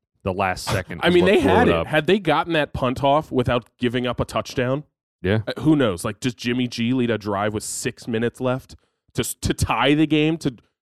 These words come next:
Speaker 2: to just tie the game?
Speaker 1: Probably not.
Speaker 2: Uh, and then, okay, with maybe three minutes left, Aaron Rodgers has the ball. Instead of, you know, two minutes left with Jimmy G in a tied game with the ball, you get Aaron Rodgers in a tied game,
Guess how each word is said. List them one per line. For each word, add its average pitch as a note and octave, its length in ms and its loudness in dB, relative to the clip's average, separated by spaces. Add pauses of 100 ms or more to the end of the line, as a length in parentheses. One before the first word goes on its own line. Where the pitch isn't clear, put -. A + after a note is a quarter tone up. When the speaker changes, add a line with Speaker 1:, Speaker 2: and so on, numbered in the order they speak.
Speaker 2:
to - 80 0
just C#3 400 0
tie C#3 440 0
the B2+ 100 0
game? E2+ 340 -6 (140)
Speaker 1:
Probably E2 180 -6
not. D#2+ 140 -4
Speaker 2:
Uh, A2 340 4
and A#2+ 160 0
then, A#2 200 0
okay, G#2+ 420 0 (320)
with A2+ 240 0
maybe A2 260 -2
three A2+ 340 -2
minutes B2+ 300 0
left, C#3 300 -2
Aaron A#2+ 200 0
Rodgers A#2 360 2
has F#2+ 100 -6
the - 80 -14
ball. E2+ 300 -12 (160)
Instead C3 320 0
of, A#2+ 200 2 (460)
you A2 80 0
know, G2 140 0 (100)
two G#3 300 2
minutes B2 280 0
left A#2 200 -2
with A2 100 0
Jimmy A#2+ 300 -2
G B2+ 580 0
in A2+ 100 -2
a G#2 60 -6
tied E3+ 320 -2
game A2+ 160 0
with G2 120 -4
the G#2 60 -6
ball, G2 220 0
you G#2+ 140 -4
get G#2+ 120 -4
Aaron A#2+ 220 -4
Rodgers C3+ 420 0
in A2 80 -4
a G#2 60 -2
tied F#2+ 300 -6
game, G2 320 -8